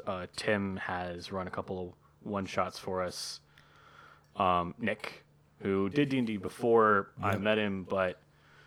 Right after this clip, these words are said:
Speaker 1: you know, watching him grow as a dungeon master as I played in his games in the last couple of years, it really has been so much fun. And I'm so proud of all of you guys.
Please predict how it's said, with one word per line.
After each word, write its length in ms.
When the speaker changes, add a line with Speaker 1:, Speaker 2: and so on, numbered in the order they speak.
Speaker 1:
you 80
know, 140
watching 500
him 240
grow 580
as 200
a 60
dungeon 320
master 460
as 120
I 80
played 280
in 80
his 100
games 400
in 60
the 60
last 240
couple 260
of 60
years, 380
it 200
really 380
has 320
been 500
so 340
much 160
fun. 200
And 80
I'm 160
so 440
proud 600
of 140
all 280
of 200
you 80
guys. 480